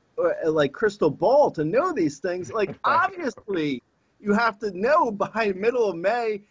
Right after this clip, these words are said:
Speaker 1: to start by middle of June to have games begin by beginning of July. Like, that doesn't take a, uh, some sort of, like, that's not breaking news. I mean,
Speaker 2: No,
Speaker 1: oh
Speaker 2: and listen, if, if he could get the exact date, then I think that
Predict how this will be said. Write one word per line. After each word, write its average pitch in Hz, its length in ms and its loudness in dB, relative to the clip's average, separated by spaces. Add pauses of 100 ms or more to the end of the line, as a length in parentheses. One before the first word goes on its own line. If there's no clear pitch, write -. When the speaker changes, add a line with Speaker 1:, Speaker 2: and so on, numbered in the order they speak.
(180)
Speaker 1:
to 196 120 0
start 262 540 0 (160)
by 165 460 -2
middle 196 400 -2
of 139 120 -6
June 220 580 -6 (120)
to 190 200 2
have 185 320 -2
games 226 480 -2
begin 170 560 -4
by 170 220 2
beginning 170 380 -2
of 156 80 -4
July. 156 560 0
Like, 156 240 -2 (400)
that 494 120 -4 (120)
doesn't 302 160 2
take 214 160 2
a, 151 120 0 (160)
uh, 139 340 -4
some 175 240 -4
sort 170 280 0
of, 139 140 2
like, 135 260 0 (380)
that's 240 160 0
not 381 180 -2
breaking 160 420 -2
news. 208 420 0
I 226 40 -2
mean, 254 140 0
Speaker 2:
No, 262 80 2
Speaker 1:
oh 359 160 2
Speaker 2:
and 151 260 -2
listen, 208 240 -4
if, 170 140 -2
if 160 180 -6
he 202 140 -8
could 208 160 -4
get 190 160 -2
the 170 100 -4
exact 139 460 -2
date, 160 400 -4
then 127 200 -4
I 120 120 -4
think 123 320 -8
that 117 320 -6